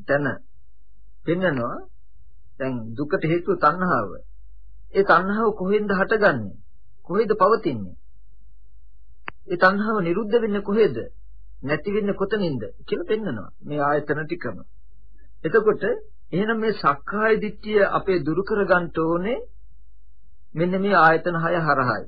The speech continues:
මං කෙටි කරලා කිව්වා සක්කාය දිට්ඨිය කියන තැන විෂයාකාර සක්කාය දිට්ඨිය කියන තැන තියෙනවා අන්ත දෙකක්, පස් ආකාර උච්ඡේද දෘෂ්ටියක් සහ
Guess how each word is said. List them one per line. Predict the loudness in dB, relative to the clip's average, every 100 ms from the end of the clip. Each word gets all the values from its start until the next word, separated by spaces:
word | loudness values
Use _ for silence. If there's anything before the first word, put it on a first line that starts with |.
| -10 -12 -12 -12
මං | -6 -4 -2
කෙටි | -4 -6 -4
කරලා | -2 -2 -2
කිව්වා | -2 -2 0 0 -2 -8
සක්කාය | -6 -4 -4 0 0 0
දිට්ඨිය | -2 -4 -4 -4
කියන | -2 -4 -2
තැන | -4 -2 -4 -6 -12 -12 -12 -12 -12 -12 -12 -12 -8
විෂයාකාර | -6 2 4 4 2 0
සක්කාය | 0 -4 -2 -2 -2
දිට්ඨිය | -4 -4 -2 -2
කියන | -2 -2 -2
තැන | -2 -2 -2 -4 -8 -12 -12 -12 -12 -12 -10 -4
තියෙනවා | 0 2 2 2 0 -2 -4
අන්ත | -2 0
දෙකක්, | -2 -2 2 2 0 -2
පස් | -2 0 2
ආකාර | 4 4 4 4
උච්ඡේද | 2 -4 -4 -4
දෘෂ්ටියක් | -4 -6 -4 -2 -2
සහ | 0